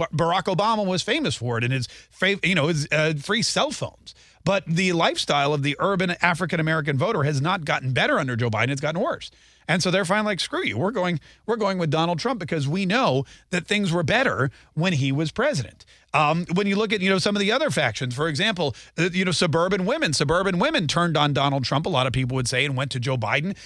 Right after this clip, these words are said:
And now they're looking around and they're seeing what's happened with the school systems, the lockdowns, the forced vaccinations. They're starting to see what's going on with,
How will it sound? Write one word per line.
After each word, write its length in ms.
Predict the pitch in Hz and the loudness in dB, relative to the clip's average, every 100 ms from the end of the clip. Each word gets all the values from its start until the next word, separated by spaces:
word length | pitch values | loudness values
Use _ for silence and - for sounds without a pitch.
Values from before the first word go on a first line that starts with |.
| - - | -6 -2
And 160 | 196 | 2
now 220 | 202 214 | 2 2
they're 180 | 165 214 | 2 2
looking 340 | 330 220 156 143 | 0 0 0 2
around 220 | 135 170 | 2 2
and 100 | 160 | 2
they're 160 | 185 | 2
seeing 220 | 208 226 180 | 0 -2 0
what's 180 | 156 | 0
happened 300 | 147 147 165 | 0 0 0
with 140 | 143 147 | -4 -2
the 80 | 139 | -4
school 320 | - 143 135 | -4 -4 -4
systems, 500 | 147 123 196 277 - - - | -6 -6 -6 -6 -10 -14 -4
the 100 | 208 | 0
lockdowns, 840 | 165 143 147 - 143 147 180 202 180 | 4 4 4 0 0 2 2 -2 -4
the 100 | 156 | -4
forced 320 | 156 160 - | -4 -4 -2
vaccinations. 840 | 147 151 - 151 131 123 185 233 - - - | -2 -2 -2 -2 -2 -2 -4 -4 -8 -10 -2
They're 140 | 208 | 0
starting 320 | - 202 202 | 2 0 2
to 60 | 190 | 0
see 140 | 196 | 0
what's 220 | 180 175 - | -2 -2 -2
going 260 | 175 170 | -2 0
on 220 | 165 170 | 0 0
with, 160 | 160 | -2